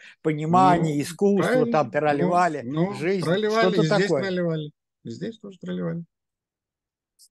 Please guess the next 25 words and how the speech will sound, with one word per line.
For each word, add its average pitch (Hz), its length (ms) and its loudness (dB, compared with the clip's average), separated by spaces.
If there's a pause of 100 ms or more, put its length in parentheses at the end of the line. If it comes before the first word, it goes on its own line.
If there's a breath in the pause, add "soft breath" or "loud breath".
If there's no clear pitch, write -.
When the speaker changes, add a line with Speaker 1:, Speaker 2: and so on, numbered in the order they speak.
(140)
Speaker 2:
Те - 140 -4
же 170 60 -2
Speaker 1:
Ну, 170 80 2
Speaker 2:
самые 165 180 2
Speaker 1:
мне 175 140 2
не 175 120 6
Speaker 2:
тролливали. 175 80 -6
Speaker 1:
хочется, 247 420 2 (180)
мне 196 200 -2
не 214 100 0
хочется 233 400 0
думать, 190 320 -4
что 185 140 -6
это 170 140 -6
какие-то 185 460 -6
абериуты. 156 760 -4 (640)
Speaker 2:
Почему? 113 480 -6 (120)
Speaker 1:
Я, 135 220 -6
это 170 260 2
Speaker 2:
Ну, 175 40 4
Speaker 1:
же 170 160 4
Speaker 2:
всё-таки - 20 -14
Speaker 1:
Талмуд, 208 400 2
Speaker 2:
абериуты. 185 280 0
Speaker 1:
это, 156 120 -2